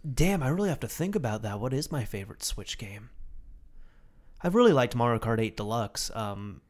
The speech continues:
I think maybe my favorite, just because it was such a surprise to me, because th-, these are two games that I don't play at all.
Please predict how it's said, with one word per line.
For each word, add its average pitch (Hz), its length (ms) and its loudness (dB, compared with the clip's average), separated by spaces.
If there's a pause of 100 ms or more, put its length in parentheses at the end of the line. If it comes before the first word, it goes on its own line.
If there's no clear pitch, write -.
(720)
I 131 100 6
think 240 180 2
maybe 135 280 2
my 139 160 2
favorite, 127 600 0
just - 240 -2
because 127 240 0
it 117 40 -2
was 117 160 -6
such 110 240 -4
a 113 60 -4
surprise 104 560 -4
to 131 80 -4
me, 156 160 -2
because 113 380 -6 (500)
th-, 135 160 0
these 131 240 2
are 123 80 2
two - 240 -4
games 120 340 -4
that 123 120 -4
I 110 100 -4
don't 107 320 -6
play 110 220 -4
at 101 80 -8
all. 110 320 -4